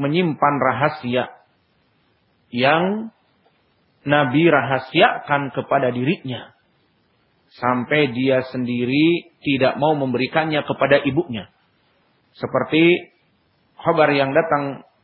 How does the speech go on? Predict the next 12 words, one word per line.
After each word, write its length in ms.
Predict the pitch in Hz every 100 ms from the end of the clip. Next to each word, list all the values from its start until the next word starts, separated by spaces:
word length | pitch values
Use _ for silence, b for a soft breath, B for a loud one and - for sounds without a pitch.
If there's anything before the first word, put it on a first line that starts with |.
| -
diriwayatkan 480 | 123 131 165 147
Al-Bukhari 560 | 113 127 127 117 160 151
dan 160 | 127 131
Muslim 320 | 165 139 139
dari 160 | 127
Anas 320 | 135 160 139 -
sendiri, 320 | 120 98 - _ _ _ _ _ _ _ _ _ _
di 120 | 214 208
mana 160 | 143
berkata 460 | 135 - 160 156 180 196 - - _ _ _ _ _ _ _ _ _ _ _ _ -
Anas 240 | 147 143 -
ibnu 180 | 131